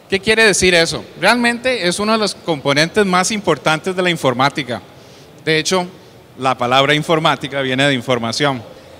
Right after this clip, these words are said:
Y es simplemente guardar la información. Eso es lo que es una base de datos. La forma más fácil de visualizar una base de datos es básicamente usando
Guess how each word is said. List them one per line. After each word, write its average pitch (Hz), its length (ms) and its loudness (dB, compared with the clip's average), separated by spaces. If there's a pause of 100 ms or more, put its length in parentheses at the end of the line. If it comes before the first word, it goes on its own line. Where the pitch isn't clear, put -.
(140)
Y 156 60 2
es 175 100 2
simplemente 226 680 0 (200)
guardar 165 440 0
la 220 60 0
información. 196 680 0
Eso 160 180 2
es 165 60 4
lo 156 100 2
que 156 80 0
es 151 120 -2
una 156 100 0
base 135 240 -2
de 135 60 2
datos. - 420 -6 (420)
La 156 140 2
forma 214 320 4
más 226 240 2
fácil 208 560 0 (400)
de 135 560 -4 (100)
visualizar 156 760 2
una 196 180 2
base 175 300 2
de 180 60 0
datos 156 520 -2 (320)
es 190 160 2
básicamente 196 880 0
usando 175 580 0